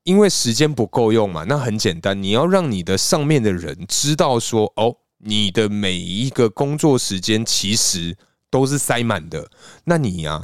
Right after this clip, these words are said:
就把所有的时间写出来。对，他，假使他十二点到九点，那你就把你每一个时段你在干什么，把它写出来。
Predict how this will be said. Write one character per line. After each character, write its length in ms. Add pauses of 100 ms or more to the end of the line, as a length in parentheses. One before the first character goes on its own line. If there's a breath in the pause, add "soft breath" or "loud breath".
就 140
把 220
所 260
有 80
的 80
时 260
间 200 (240)
写 260
出 220
来。 120 (140)
对， 260
他， 160 (200)
假 240
使 200
他 160
十 200
二 80
点 120
到 140
九 240
点， 180 (140)
那 140
你 120
就 160
把 200
你 120
每 200
一 80
个 100
时 240
段 180
你 100
在 200
干 220
什 140
么， 200 (340 soft breath)
把 100
它 40
写 220
出 240
来。 160